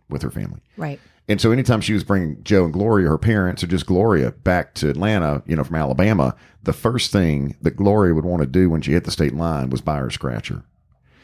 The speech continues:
Speaker 1: Now, Gloria, the reason she waited to get to the state line is because Gloria was a Christian woman.
Speaker 2: Right.
Speaker 1: And she did not want anyone to know that she was playing the lottery. But that was one of her, um, that was just one of her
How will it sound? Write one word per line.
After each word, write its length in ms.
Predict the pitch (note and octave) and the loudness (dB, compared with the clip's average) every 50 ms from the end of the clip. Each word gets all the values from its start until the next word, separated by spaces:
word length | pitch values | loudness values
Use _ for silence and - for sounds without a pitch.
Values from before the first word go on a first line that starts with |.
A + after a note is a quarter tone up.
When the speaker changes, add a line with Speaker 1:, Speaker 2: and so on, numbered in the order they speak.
| _ - - - | _ -20 -12 -2
Speaker 1:
Now, 240 | F#2+ F#2 D#2+ D#2 - - _ | 0 2 2 2 0 -4 _
Gloria, 540 | E2 G#2+ C3 - - G#2 G#2+ F2+ F2 G2+ - _ _ _ - | 0 2 2 2 4 4 4 4 4 4 2 _ _ _ -2
the 120 | D3 G2 | -2 0
reason 280 | G#2 C#3 F#3 B2 G#2+ E2+ | 2 2 2 2 0 0
she 140 | - F2+ | 0 -2
waited 320 | E2+ G2 A2 A#2 G2+ E2+ D2+ | 0 2 2 2 2 0 -2
to 40 | E2 | -2
get 120 | F#2 E2+ | -2 -2
to 60 | D2+ C2+ | -4 -4
the 60 | B1 | -4
state 220 | - D#2+ B1+ A1 C#2+ | -2 0 0 0 -2
line 480 | E2+ F2+ F#2 D#2 C2 A#1+ A1 G#1+ - - - | -2 -2 -2 -2 -2 -2 -4 -4 -8 -6 -2
is 180 | D#2+ E2 D2+ - | -2 -2 -2 -2
because 800 | - - - - - F#2 E2+ D2+ C#2+ C2+ C2+ C2 B1 - - _ _ _ _ _ _ _ _ _ | -6 -6 -6 -2 0 0 2 2 2 0 0 -2 -2 -4 -8 _ _ _ _ _ _ _ _ _
Gloria 420 | - G#2+ B2 C3+ C3 A2+ F#2+ D#2+ C2+ | 0 2 4 6 6 6 4 4 2
was 280 | B1+ E2 E2+ D#2+ C2+ | 2 0 0 2 2
a 60 | C#2 | 0
Christian 400 | - - G2+ F#2 - - C#2 C2+ | -2 0 -2 -2 -2 -2 -6 -4
woman. 320 | C2+ B1+ A#1 G1+ G1+ - - _ _ _ _ - | -4 -6 -6 -8 -12 -16 -16 _ _ _ _ -6
Speaker 2:
Right. 260 | F#3 E3 D3+ C#3+ - _ _ - - - _ _ - | -4 -4 -4 -4 -6 _ _ -20 -20 -20 _ _ -6
Speaker 1:
And 140 | - - E3 | -4 -2 -2
she 160 | - - A#2+ | 0 -2 0
did 160 | A2 G#2+ F2+ | 0 0 2
not 160 | F#2+ G#2 F#2+ - | 2 0 2 2
want 200 | F#2 F2+ F2 F#2+ | 2 2 4 4
anyone 320 | G#2+ A2 G#2+ F#2+ F2 D#2+ | 4 4 4 4 2 2
to 80 | C#2+ D2 | 0 0
know 480 | D2+ E2 D#2+ C#2+ A#1 G#1 G1+ G1+ - _ _ _ _ _ - | 2 2 0 0 -2 -4 -6 -8 -12 _ _ _ _ _ 0
that 160 | D2+ D#2+ - | 0 0 2
she 140 | - - F2+ | 2 2 4
was 140 | E2 D2 - | 4 4 2
playing 300 | - - E2+ D#2+ D2 B1+ | 2 0 2 2 2 0
the 60 | A#1+ | 0
lottery. 460 | B1+ C2+ C2 C2 B1 A#1 G1+ G1+ - - | -2 -2 -2 -2 -4 -6 -8 -12 -8 -4
But 120 | - C2+ | -2 0
that 160 | - F2+ E2 | 2 2 2
was 160 | D#2+ D2 C#2+ D#2 | 2 0 2 2
one 140 | D#2 C#2+ | 2 2
of 100 | C2+ - | 0 0
her, 320 | - D2+ C2+ B1+ A1+ - - - | 2 2 4 4 2 0 -2 -4
um, 340 | G1+ G1+ G1+ G1+ G1+ - - _ _ _ _ _ _ _ _ _ _ _ _ _ _ _ _ | -4 -4 -4 -4 -6 -10 -14 _ _ _ _ _ _ _ _ _ _ _ _ _ _ _ _
that 180 | - F2 D#2+ | 0 2 2
was 240 | C#2+ D2+ C2 - - - | 2 2 0 -2 -6 -10
just 280 | - - B1+ - - | -6 -4 -4 -2 0
one 120 | D2+ D#2 C2+ | 0 -2 0
of 60 | - | 2
her 200 | C#2 B1 A#1 | 2 2 2